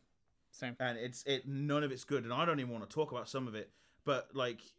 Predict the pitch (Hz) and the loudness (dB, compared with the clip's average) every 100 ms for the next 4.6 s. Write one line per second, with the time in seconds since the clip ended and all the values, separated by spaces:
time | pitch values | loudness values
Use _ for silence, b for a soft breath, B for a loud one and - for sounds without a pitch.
0 | _ 139 131 127 - 151 - 135 127 - | _ 0 0 0 -2 -2 -2 -6 -6 -8
1 | 123 - - 165 - 170 151 147 - 143 | -10 -6 -2 -2 -2 -4 -2 -2 -2 -2
2 | 113 - - - _ _ _ - 147 131 | -2 -6 -12 -14 _ _ _ -2 0 2
3 | 131 123 135 143 151 147 143 139 123 127 | 0 -2 -2 2 2 0 0 -2 -2 -4
4 | 156 151 - 120 113 | -4 -4 -4 -4 -4